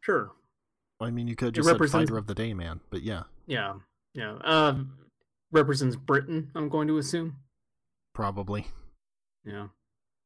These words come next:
Speaker 1: Eating
Speaker 2: Plant
Speaker 1: his fucking fish pie.
Speaker 2: Plant Man.
Speaker 1: Plant Man?
Speaker 2: Yeah, Plant Man. Took him this long to
Speaker 1: Pla-,
Speaker 2: come
Speaker 1: oh,
Speaker 2: up with Plant
Speaker 1: Plant
Speaker 2: Man.
Speaker 1: Man. I thought you said Lant Man, and I was like, "Is that, like, a lantern or something?"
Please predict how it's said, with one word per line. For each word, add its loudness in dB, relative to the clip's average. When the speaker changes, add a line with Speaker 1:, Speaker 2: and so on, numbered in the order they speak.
Speaker 1:
Eating -8
Speaker 2:
Plant 4
Speaker 1:
his 2
fucking -6
fish -6
pie. -4
Speaker 2:
Plant -2
Man. -4
Speaker 1:
Plant -6
Man? -14
Speaker 2:
Yeah, -2
Plant -4
Man. -6
Took 2
him 0
this 2
long 4
to -4
Speaker 1:
Pla-, 0
Speaker 2:
come 2
Speaker 1:
oh, 8
Speaker 2:
up 4
with -4
Plant 2
Speaker 1:
Plant -2
Speaker 2:
Man. -6
Speaker 1:
Man. -18
I -18
thought 0
you -2
said -4
Lant -2
Man, -6
and -10
I -6
was -6
like, -4
"Is -6
that, -2
like, -4
a -6
lantern -6
or -2
something?" -2